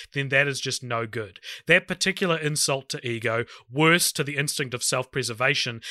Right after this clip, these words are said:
can never be forgiven. I've noticed this in hundreds of marriages. I've seen flagrant infidelities patched up. I've seen crimes and even murder forgiven by the, by the other party,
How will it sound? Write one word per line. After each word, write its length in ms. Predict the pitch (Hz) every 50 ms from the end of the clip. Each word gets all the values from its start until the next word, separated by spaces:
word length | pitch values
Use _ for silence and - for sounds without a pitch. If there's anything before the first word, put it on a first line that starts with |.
| - - _
can 220 | - 147 135 131
never 240 | 139 147 143 151 143
be 160 | 117 123 120
forgiven. 540 | - - 120 110 123 117 104 101 92 92 - - - - - -
I've 160 | 139 151 151
noticed 340 | 165 175 180 185 185 - -
this 220 | 180 165 - -
in 80 | 156 139
hundreds 480 | 120 - 147 147 151 143 143 135 120
of 120 | 131 120 113
marriages. 280 | 123 117 113 113 110 107 95 107 98 - - - - - - -
I've 160 | 135 143 151
seen 240 | - - 165 156 151
flagrant 520 | - - 180 180 180 185 156 180 175 165 -
infidelities 760 | 170 165 170 - - 147 131 143 135 135 135 135 135 131 127
patched 380 | - - - 131 120 - - -
up. 220 | 120 123 123 - - - - - -
I've 160 | - 135 139 -
seen 220 | - 147 131 131
crimes 520 | - - - 160 151 151 156 156 156 147 139
and 120 | 139 139 -
even 320 | 143 156 160 147 151 143
murder 380 | 139 139 139 135 139 135 123 110
forgiven 480 | - - 127 110 131 131 120 131 127
by 220 | 120 117 120 117 117
the, 160 | 117 120 139
by 200 | 135 120 131 120
the 120 | 117 120 120
other 180 | 117 117 110
party, 480 | 113 _ - 120 113 113 107 110 110 107